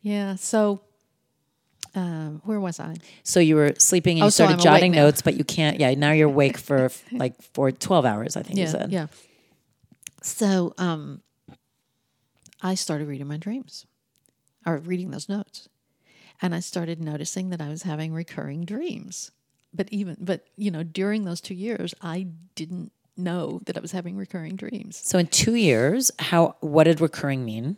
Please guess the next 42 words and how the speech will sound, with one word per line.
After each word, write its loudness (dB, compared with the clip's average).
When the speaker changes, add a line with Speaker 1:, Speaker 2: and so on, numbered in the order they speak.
Speaker 2:
Like, -6
how 0
often? -4
And 2
when 2
you 0
say 0
recurring, -2
in 0
theme 0
and -2
feeling, 0
or 6
literally 2
the -4
same -4
dream? -10
Speaker 1:
Not 0
exactly -4
the -10
same -8
dream, -10
but -12
here's -4
an -6
example. -14
Um, -8
there -4
was -6
a -2
woman, -8
and -6
she -8
was -8
kind -10
of, -10
she -8
looked -6
like -4
a -4
Native -6
American -8